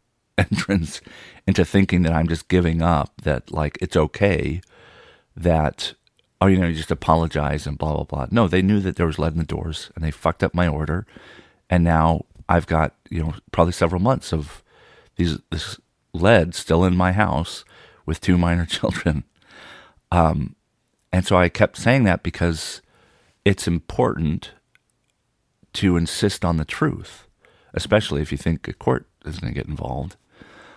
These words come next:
Um, and so I kept saying, you know, he had to figure out the right words to say, 'cause I wasn't gonna hang up. And if he hung up on me, that increases the, like, you know, the appearance of bad faith. So he had to figure out the right words to say before I would, you know, to kind of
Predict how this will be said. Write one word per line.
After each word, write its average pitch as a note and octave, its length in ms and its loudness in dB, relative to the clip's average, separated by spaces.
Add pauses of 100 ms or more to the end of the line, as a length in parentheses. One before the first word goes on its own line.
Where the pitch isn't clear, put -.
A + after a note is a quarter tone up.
(240)
Um, D#2+ 440 4 (200)
and F#2 100 0
so F#2 100 4
I E2+ 40 6
kept - 360 -2
saying, F#2 640 2 (480)
you F#2+ 100 2
know, F2 80 6
he G2+ 160 6
had G#2 120 8
to E2 60 -4
figure F#2+ 260 2
out G2 140 2
the F2 100 -10
right E2+ 200 0
words F2 320 0
to - 60 -10
say, - 500 -2 (720)
'cause - 120 -4
I F#2+ 120 8
wasn't G2+ 260 6
gonna D2 140 2
hang D2+ 180 0
up. D#2 200 0
And D#2 80 0
if - 100 -2
he G2 120 6
hung E2 220 4
up D#2 140 0
on C#2 140 0
me, G#2 160 4
that D#2 200 -4 (180)
increases F#2 500 0
the, - 80 -6
like, D2+ 200 -4 (240)
you - 120 -8
know, D2 280 -6
the D2+ 100 -4
appearance E2 360 0
of C#2+ 100 -8
bad D2 200 -4
faith. - 400 -4 (560)
So F2+ 120 2
he G2+ 80 8
had G#2+ 100 6
to - 60 -8
figure G2 200 4
out F2+ 80 0
the E2 80 -4
right F2+ 160 -2
words A#2 280 2
to - 60 -10
say D2+ 200 0
before D#2+ 380 -2
I D#2+ 160 2
would, D#2 400 -2 (1000)
you F2 80 2
know, D#2+ 120 2
to - 160 -4
kind D#2+ 220 2
of - 160 -6